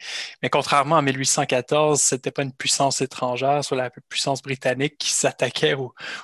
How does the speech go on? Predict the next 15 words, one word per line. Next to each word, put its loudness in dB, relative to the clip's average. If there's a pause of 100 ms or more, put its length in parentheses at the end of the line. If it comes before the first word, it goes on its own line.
au -2
symbole 2
de -6
la 6
démocratie -2
américaine, -2
mais, 0 (340)
euh, 0
des 2
citoyens 2
américains -2
qui -6 (280)
ne 4
reconnaissaient 2
pas 0